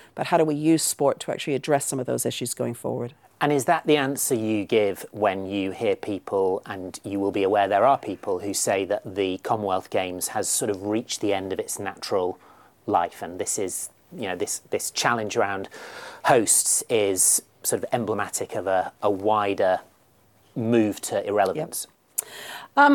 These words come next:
Speaker 1: well, I, what I, usually those people aren't people who were in Birmingham. <laughs> Because,
Speaker 2: And they
Speaker 1: because
Speaker 2: probably don't say it to your face.
Speaker 1: And they, no, sometimes they say it to my face, but, but they, you know, I, I think that that is, when I, when I got on board, I, I was really fortunate. We had a Birmingham Commonwealth Games just around the corner.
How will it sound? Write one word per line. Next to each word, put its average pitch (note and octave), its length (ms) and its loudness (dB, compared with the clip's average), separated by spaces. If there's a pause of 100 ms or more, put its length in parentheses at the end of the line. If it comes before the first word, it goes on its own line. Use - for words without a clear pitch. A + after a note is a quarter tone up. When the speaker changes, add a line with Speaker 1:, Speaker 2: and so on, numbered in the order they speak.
Speaker 1:
well, C4+ 160 8
I, C4+ 200 8
what B3+ 200 8
I, C4 420 4
usually C4+ 440 4
those G3 260 4
people F#3+ 260 4
aren't F3+ 140 4
people F3 180 -2
who E3 100 0
were D#3 100 2
in D3 100 2
Birmingham. C3 640 2
<laughs> - 40 -20
Because, G3 460 2 (140)
Speaker 2:
And B3 100 6
they - 60 10
Speaker 1:
because C#4+ 80 6
Speaker 2:
probably G3+ 180 12
don't D3 220 4
say C#3 180 4
it - 100 0
to - 100 -6
your A#2 100 0
face. G#3 160 4
Speaker 1:
And D4 160 8
they, E4+ 100 8
no, C#5 300 8
sometimes D#5 400 8
they G4 100 6
say C#4 180 8
it A#3 60 0
to C4 60 -2
my G3 160 8
face, D#3 300 6
but, - 200 4 (140)
but - 180 6
they, A3+ 380 8
you A#3+ 120 2
know, A3 140 6
I, - 260 4
I G#3 120 6
think D4+ 320 2
that - 180 4
that F#3 180 6
is, F#3 160 0
when G#3+ 140 4
I, A3 180 4 (120)
when A3+ 180 2
I C#4+ 80 2
got A3 140 6
on E3+ 100 4
board, C3 340 4
I, C3 200 0 (160)
I D#3 80 0
was D3+ 180 -2
really F3+ 160 2
fortunate. - 520 -2
We E3+ 120 -2
had D#3 140 2
a - 20 -4
Birmingham E3 380 2
Commonwealth C3 340 -2
Games C3 260 0
just - 280 -2
around B2 180 -2
the A2+ 60 -6
corner. - 380 -2